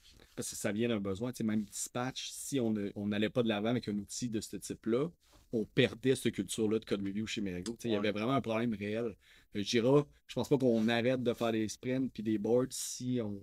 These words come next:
Speaker 1: on ne développe pas un outil à l'interne. Tu sais, il y a quand même des, des solutions qui sont quand même viables, mais qui, peut-être qui répondent pas à cent pour cent à nos besoins, mais au moins, il y a quelque chose qui, qui, qui grandit, qui est là, qu'on utilise puis qui va relativement bien.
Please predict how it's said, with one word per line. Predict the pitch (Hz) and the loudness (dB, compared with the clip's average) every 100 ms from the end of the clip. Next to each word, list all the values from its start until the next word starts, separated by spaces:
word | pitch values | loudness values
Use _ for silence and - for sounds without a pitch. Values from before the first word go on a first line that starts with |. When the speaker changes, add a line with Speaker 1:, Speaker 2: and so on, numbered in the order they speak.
| - - | -14 -8
Speaker 1:
on | 110 | -8
ne | 101 - | -6 0
développe | 120 117 107 | 2 2 0
pas | 131 | 0
un | 120 | 0
outil | 110 - | -2 -2
à | 110 | -2
l'interne. | 101 98 120 117 | -2 -2 -4 -4
Tu | 110 | -4
sais, | |
il | |
y | 98 | -4
a | |
quand | 104 | -4
même | 101 110 | -4 -4
des, | 107 95 - | -6 -10 -8
des | 110 | -8
solutions | - 104 131 123 | -4 -4 -2 -6
qui | - | -6
sont | 113 104 104 - - - - | -8 -8 -10 -20 -20 -20 -6
quand | 123 | 2
même | 143 160 | 4 4
viables, | 131 - 127 117 107 - - - - - _ - - - - | 0 -6 -2 -2 -2 -8 -14 -20 -20 -20 _ -20 -20 -20 -10
mais | 101 92 _ | -6 -6 _
qui, | - 90 - | -18 -18 -6
peut-être | 113 | -6
qui | - 101 | -4 -6
répondent | 95 101 | -4 -4
pas | 117 | -2
à | 107 | -2
cent | 110 | -2
pour | 104 | -4
cent | - 120 | -4 0
à | |
nos | 107 | 0
besoins, | 98 95 92 110 139 | 0 -4 -4 -6 -6
mais | 98 - _ _ _ - | -8 -14 _ _ _ 0
au | 120 | 2
moins, | 123 | 4
il | |
y | 123 | 4
a | |
quelque | 113 - | 2 2
chose | 127 120 - | 2 2 -4
qui, | - 175 - | -10 -14 -14
qui, | - _ | -20 _
qui | - 214 | -16 -8
grandit, | - 101 95 110 | -6 -4 -4 -6
qui | - | -4
est | 104 | 0
là, | 120 | 0
qu'on | 107 95 | 0 -6
utilise | - 113 | -6 -8
puis | - | -8
qui | - 101 | -14 -6
va | 104 95 _ - | -6 -6 _ -6
relativement | 107 98 - 101 95 90 | -4 -4 -6 -8 -6 -6
bien. | 90 | -10